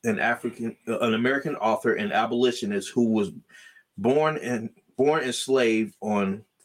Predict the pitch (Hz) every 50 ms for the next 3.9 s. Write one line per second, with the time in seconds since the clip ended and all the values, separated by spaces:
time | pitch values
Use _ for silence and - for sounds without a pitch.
0 | _ _ 101 104 117 127 143 139 - - - 113 107 107 - - - 127 123 127
1 | 123 - - 113 110 107 - - - 139 131 - - - 107 92 90 90 90 -
2 | - - - - - _ - 98 95 - - - 127 120 113 123 117 117 - 123
3 | 110 104 107 104 98 - - 92 85 - - 120 120 - - 85 95 -